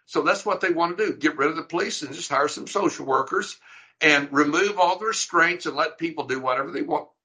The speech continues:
want to do. And then accordingly, they'll make the right choices. That's the theory. <clears throat> That's Marxism.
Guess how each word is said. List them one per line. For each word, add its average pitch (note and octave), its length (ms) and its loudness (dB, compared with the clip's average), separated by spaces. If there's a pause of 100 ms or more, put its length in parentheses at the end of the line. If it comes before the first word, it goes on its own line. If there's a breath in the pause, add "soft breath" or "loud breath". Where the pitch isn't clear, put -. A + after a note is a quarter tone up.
(340)
want C#3 200 2
to C3+ 100 -2
do. C3 260 -4
And - 80 -8
then C#3 200 -8 (640 soft breath)
accordingly, D3 640 2
they'll B2+ 240 -2
make - 180 -4
the A#2+ 80 -6
right A#2 260 0
choices. - 480 -8
That's C3 300 2
the C#3 120 -4
theory. - 440 2 (360)
<clears throat> C3+ 360 0
That's C#3+ 260 6
Marxism. C#3+ 720 0